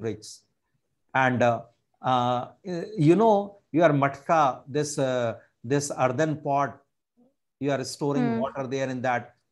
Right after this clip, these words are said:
Speaker 1: that pottery can also be baked.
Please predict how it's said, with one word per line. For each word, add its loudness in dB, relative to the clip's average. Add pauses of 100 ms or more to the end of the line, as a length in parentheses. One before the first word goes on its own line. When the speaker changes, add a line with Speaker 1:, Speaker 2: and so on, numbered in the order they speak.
(100)
Speaker 1:
that -4
pottery -2 (400)
can -2
also 2
be -2
baked. -2